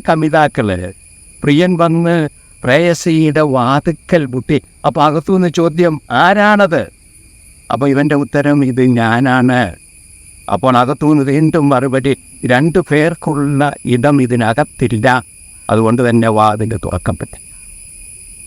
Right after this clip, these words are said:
ഇവൻ തിരികെ പോയി. പോയി കഴിഞ്ഞ് ഇവള്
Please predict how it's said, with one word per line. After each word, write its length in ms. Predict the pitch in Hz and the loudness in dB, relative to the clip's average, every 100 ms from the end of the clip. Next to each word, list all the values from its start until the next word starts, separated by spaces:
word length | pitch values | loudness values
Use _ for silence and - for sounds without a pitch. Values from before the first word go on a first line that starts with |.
| - | -4
ഇവൻ 180 | - 123 | 0 2
തിരികെ 260 | 120 135 | 2 0
പോയി. 260 | 147 151 175 - _ _ - - - - - | 0 2 0 -2 _ _ -20 -20 -20 -20 -8
പോയി 220 | 135 160 | 0 2
കഴിഞ്ഞ് 460 | 196 170 151 151 170 135 117 - _ - | 2 2 2 2 2 0 -4 -10 _ -6
ഇവള് 320 | 113 156 | -2 0